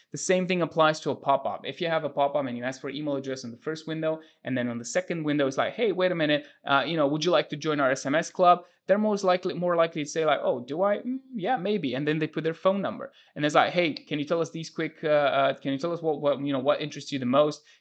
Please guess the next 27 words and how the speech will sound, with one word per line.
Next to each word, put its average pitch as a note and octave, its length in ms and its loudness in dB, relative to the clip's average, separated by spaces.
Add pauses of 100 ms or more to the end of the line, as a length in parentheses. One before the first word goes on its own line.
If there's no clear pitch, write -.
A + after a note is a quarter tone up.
Is B2 180 -4
it A2+ 160 -2
health F3 220 4
supplements? D#3+ 500 0
Is A#2+ 140 -8
it A2 100 -12
fitness D#3+ 300 -4
supplements? C3 420 0
Or B2 140 -2
whatever," B2+ 340 2
right? A#2+ 240 -2
The, B2 140 -12 (200)
let's B2+ 220 -10
just C3 160 -10
say B2+ 60 -8
you B2 160 -6
would A#2 160 -10
be, B2+ 60 -10
you B2 180 -8
would A#2+ 80 -8
be A#2 100 -10
health, B2+ 260 -4 (120)
a B2 120 -6
health B2+ 280 -4
supplement A#2+ 380 -8
store. A#2+ 320 -6 (440)
Um, C3+ 460 2